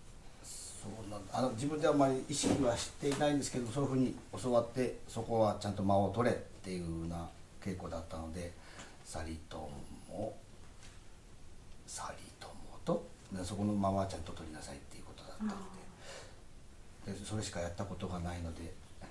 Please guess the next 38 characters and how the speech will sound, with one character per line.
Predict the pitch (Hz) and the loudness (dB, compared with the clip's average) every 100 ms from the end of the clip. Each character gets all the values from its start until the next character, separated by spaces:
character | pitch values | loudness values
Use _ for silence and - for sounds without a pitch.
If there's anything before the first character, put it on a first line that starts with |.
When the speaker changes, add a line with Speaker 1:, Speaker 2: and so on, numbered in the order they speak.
| - - | -12 -6
Speaker 2:
あ、 | 208 - - - - - | -6 -6 -12 -12 -12 -10
は | - 175 | -6 0
い。 | 208 - | 4 10
Speaker 1:
<laughs> | 170 | 12
す | - - | 12 12
い | 196 | 10
ま | 143 - | 10 10
せ | 214 208 | 10 8
ん。 | |
Speaker 2:
で | - | 6
す | - 202 - - - - - 208 | -2 -4 -4 -4 -6 -6 -2 0
か | 196 | 2
ら、 | 196 | 6
歌 | 233 | 8
い | 220 | 8
本 | 208 214 | 8 6
見 | |
せ | 214 214 | 4 2
て | 202 | 2
い | |
た | 196 | 4
だ | 196 | 4
い | |
た | 196 | 2
ら、 | 185 | 2
心 | 214 226 247 220 - - | 4 10 10 10 6 -4
か | - 214 | -2 2
か | - 262 | 6 8
る、 | |
Speaker 1:
は | 247 | 8
い。 | - - - - - | 4 -8 -16 -14 -10
Speaker 2:
あ、 | - | -4
か | - | 0
か | 214 - | 2 4
る | 240 | 4
心 | - - - | 2 0 -2
と | |
か、 | - | 0